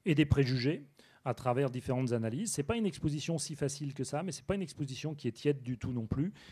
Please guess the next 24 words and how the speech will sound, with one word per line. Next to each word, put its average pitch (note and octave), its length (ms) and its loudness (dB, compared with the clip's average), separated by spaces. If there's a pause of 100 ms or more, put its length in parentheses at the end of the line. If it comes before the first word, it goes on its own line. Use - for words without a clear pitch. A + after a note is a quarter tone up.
(160)
Et B2+ 60 4
elle C3 80 6
se D#3 100 0
termine F3 360 2
par C3 180 0
un, B2+ 120 -2
quelque C3 260 -4
chose F3+ 200 2
que - 80 2
j'aime A#2 220 4
beaucoup E3 240 2
dans D#3 80 -2
cette C#3 160 -6
exposition, B2+ 520 -4
qui F#3+ 100 -6
est C#3 100 -8
un, A2 220 -2
un B2+ 120 -6
bistrot D3+ 560 4
dans A#2 140 2
une A#2+ 160 0
rue E3+ 100 4
de F3 60 0
Montmartre. C3+ 500 -2